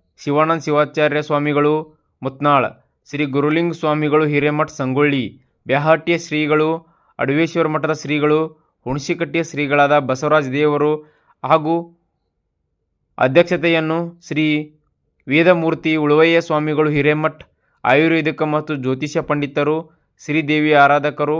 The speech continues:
ಅವರಾದಿ. ಗ್ರಂಥ ಪಾರಾಯಣ ಶ್ರೀ ನಾಗಯ್ಯ ಸ್ವಾಮಿಗಳು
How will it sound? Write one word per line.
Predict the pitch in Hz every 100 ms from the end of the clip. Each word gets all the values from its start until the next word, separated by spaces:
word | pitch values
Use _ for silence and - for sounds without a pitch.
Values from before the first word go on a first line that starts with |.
| 147
ಅವರಾದಿ. | 127 143 147 131 120 - _ _ _ _ _ _ _ _ _ _
ಗ್ರಂಥ | 110 147 170 175 156
ಪಾರಾಯಣ | 160 160 160 160 160 170 185 _ _ _ _ _ _ _ _
ಶ್ರೀ | - 147
ನಾಗಯ್ಯ | 143 139 160 165
ಸ್ವಾಮಿಗಳು | 165 151 156 151 156